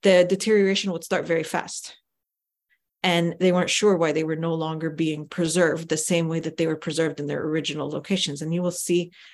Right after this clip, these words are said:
um, more and more, one of the big things in biogeometry that we try to say is stop moving things. Um, stop putting things, stop moving things into museums, leave them to be where they are.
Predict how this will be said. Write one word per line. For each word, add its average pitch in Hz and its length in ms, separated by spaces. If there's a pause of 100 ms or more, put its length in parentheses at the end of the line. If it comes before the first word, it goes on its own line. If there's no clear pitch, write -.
(240)
um, 156 440 (1200)
more 277 260
and 254 100
more, 247 240
one 196 160
of 226 80
the 202 60
big 214 180
things 208 240
in 190 80
biogeometry 185 540
that 139 120
we 190 140
try 196 240
to 165 80
say 214 260
is 165 200
stop 190 280
moving 165 280
things. - 440 (540)
Um, 160 480 (800)
stop 190 380
putting 202 220
things, 196 300
stop 196 340
moving 196 220
things 202 260
into 175 220
museums, 175 540 (420)
leave 233 240
them 226 160
to 214 100
be 196 140
where 185 180
they 175 180
are. 185 260